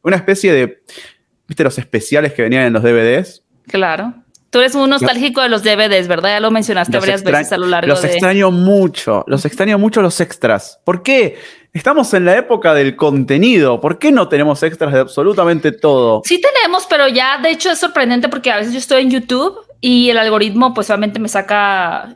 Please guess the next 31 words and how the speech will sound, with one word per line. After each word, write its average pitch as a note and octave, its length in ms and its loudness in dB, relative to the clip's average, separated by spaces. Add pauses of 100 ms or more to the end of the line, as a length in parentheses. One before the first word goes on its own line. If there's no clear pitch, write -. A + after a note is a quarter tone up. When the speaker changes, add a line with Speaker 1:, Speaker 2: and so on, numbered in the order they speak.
(140)
Speaker 2:
entre A3+ 260 -2
mis G#3+ 160 -2
videos G#3+ 180 0
de A#3 80 0
saltar G3+ 300 -2
la G#3 160 -2
cuerda G#3+ 420 0
y, F#3+ 380 0
<laughs> B3 180 0
y, G#3+ 520 -2
y G#3+ 40 0
extras A#3+ 380 -2
de A#3 80 -4
cosas A#3 260 -2
de A3+ 100 0
cine. A3+ 440 -4 (720)
Me A#3+ 180 0
sale, A#3+ 1040 2
tipo, A#3 300 0
ay, D4+ 500 -2 (380)
¿cómo D4+ 240 0
se F4+ 100 -4
filmó? A#3+ 540 0
Behind C4+ 340 -4
the F4 80 -2
scenes F4+ 540 -2
de, C4 160 0
no A3 80 -4
sé, G3+ 180 0
Hawkeye, - 520 -4
¿no? C4+ 320 -6